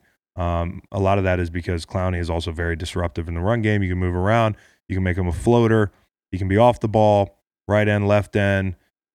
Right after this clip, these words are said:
dipping under tackles, the whole nine. He's just very versatile. He's a Swiss Army knife. Um, but the Ravens could have used somebody like that. Uh, I think the Ravens would be a great destination for him,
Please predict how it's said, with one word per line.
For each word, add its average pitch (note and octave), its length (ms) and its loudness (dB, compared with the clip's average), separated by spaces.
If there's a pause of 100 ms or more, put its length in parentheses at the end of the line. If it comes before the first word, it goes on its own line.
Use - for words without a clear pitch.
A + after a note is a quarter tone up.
(140)
dipping G#2+ 300 0
under F#2+ 220 0
tackles, G#2+ 800 0 (100)
the G2 120 0
whole G#2+ 260 2
nine. G2 320 4
He's F#2 220 -2
just A2+ 120 -2
very G2 260 2
versatile. E2+ 640 -2 (220)
He's F#2+ 140 -2
a G2 40 0
Swiss - 300 -2
Army G2 260 0
knife. F2 320 -4 (420)
Um, F2+ 520 2 (440)
but A2 220 0 (340)
the G#2+ 80 2
Ravens B2+ 340 4
could A#2+ 120 2
have G#2 80 2
used A#2 220 2
somebody F#2 240 0
like E2+ 220 -6
that. D#2+ 200 -6 (500)
Uh, F#2+ 140 0
I F#2+ 80 0
think G2+ 180 -2
the G2+ 80 0
Ravens G#2 360 2
would G2 100 2
be G2 140 4
a F#2+ 40 4
great G2+ 260 2
destination G2 640 0
for F#2 160 -2
him, G#2+ 240 0